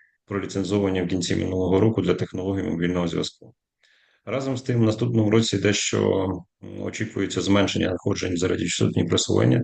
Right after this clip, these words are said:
на тридцять п'ять мільйонів гривень або три чотири чотири десятих відсотка. І це пояснюється, м, певним уповільненням темпів розвитку мобільних мереж в наступному році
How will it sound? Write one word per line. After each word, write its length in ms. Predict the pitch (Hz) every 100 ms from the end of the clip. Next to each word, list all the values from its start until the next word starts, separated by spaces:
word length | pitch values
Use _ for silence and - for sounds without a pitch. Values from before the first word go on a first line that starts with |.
| - _ _ _
на 80 | 107
тридцять 280 | 107 104 -
п'ять 200 | 104 98
мільйонів 400 | 101 98 101 98
гривень 360 | 98 98 95
або 220 | 90 90 95
три 180 | -
чотири 360 | 92 - - 92
чотири 320 | 90 - 95
десятих 540 | 92 90 95 95 90 85
відсотка. 520 | 90 - 90 - - - _ _ _
І 100 | 113
це 180 | - 120
пояснюється, 920 | 117 110 113 107 98 - 104 95 92
м, 320 | - 104 101
певним 500 | 110 107 101 98 107
уповільненням 760 | 113 113 95 95 95 92 90 87
темпів 360 | 101 98 90
розвитку 460 | 87 87 87 90 95
мобільних 380 | 90 90 90 92
мереж 420 | 101 101 98 95 92
в 40 |
наступному 500 | 127 - 123 113 104
році 260 | 101 107